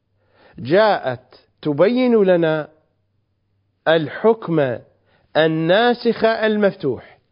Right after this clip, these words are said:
الذي لا زال مفتوحاً إلى يومنا هذا. "أأشفقتم أن تقدموا بين يدي نجواكم صدقات،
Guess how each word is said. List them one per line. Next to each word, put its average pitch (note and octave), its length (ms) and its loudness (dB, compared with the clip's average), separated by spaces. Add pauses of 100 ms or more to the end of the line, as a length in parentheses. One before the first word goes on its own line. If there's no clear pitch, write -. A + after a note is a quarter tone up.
(260)
الذي C#3 320 -2
لا E3 160 2
زال F3 320 0
مفتوحاً E3 360 -4
إلى D3+ 340 0
يومنا E3 520 0
هذا. - 160 -14 (2250)
"أأشفقتم G3 1080 0 (880)
أن D#3 180 2
تقدموا D#3+ 760 0 (1200)
بين F3 460 2
يدي F#3 600 4
نجواكم D#3+ 960 2
صدقات، F3+ 880 0